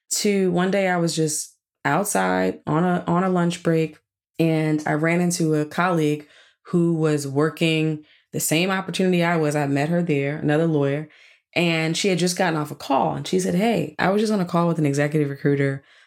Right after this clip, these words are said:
talking to me about this, this opportunity, you know, related to tech contracts. That's not my bag, but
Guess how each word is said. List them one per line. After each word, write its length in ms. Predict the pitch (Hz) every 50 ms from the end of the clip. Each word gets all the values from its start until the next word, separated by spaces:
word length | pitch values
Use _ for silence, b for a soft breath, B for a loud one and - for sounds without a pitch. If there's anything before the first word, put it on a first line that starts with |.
| b _
talking 340 | - - 151 160 175 175 175
to 40 | 165
me 120 | 165 160
about 260 | 156 151 151 147 147 -
this, 380 | 156 151 147 - - - - - _ _ _ _ _ -
this 380 | - 156 160 160 156 - - -
opportunity, 1040 | - 156 160 156 - - - - 175 175 170 156 143 147 143 143 143 139 135 - - -
you 160 | - 156 151
know, 200 | 143 143 139 139
related 380 | 139 147 147 151 151 151 147 147
to 100 | - -
tech 300 | - - 165 165 - -
contracts. 800 | 151 147 147 135 139 - 143 139 139 139 139 - - - - _
That's 240 | - 147 151 170 -
not 160 | 185 175 -
my 140 | - 147 147
bag, 440 | 143 139 156 175 170 151 139 135 - 147
but 440 | 143 143 156 143 139 139 - -